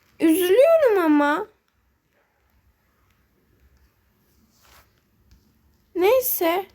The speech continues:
yeni güncelleme gelmişti şu şekilde. Yeni güncelleme gelmişti. Şu kutuyu alalım sizinle beraber. Evet arkadaşlar, kutumuzu açıyoruz.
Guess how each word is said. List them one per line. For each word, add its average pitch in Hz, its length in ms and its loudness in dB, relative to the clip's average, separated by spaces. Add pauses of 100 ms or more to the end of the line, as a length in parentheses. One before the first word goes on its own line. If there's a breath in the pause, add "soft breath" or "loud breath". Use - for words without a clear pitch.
(120)
yeni 320 240 -2
güncelleme 330 640 0
gelmişti 262 800 -2
şu - 80 -14
şekilde. 233 680 -8 (2250 soft breath)
Yeni 285 240 2
güncelleme 277 580 2
gelmişti. 247 540 -4
Şu - 180 -10
kutuyu 440 360 -4
alalım 359 380 0
sizinle 240 540 -4
beraber. 220 400 2 (960 soft breath)
Evet 392 300 4
arkadaşlar, 330 560 0
kutumuzu 381 420 0
açıyoruz. 587 1080 6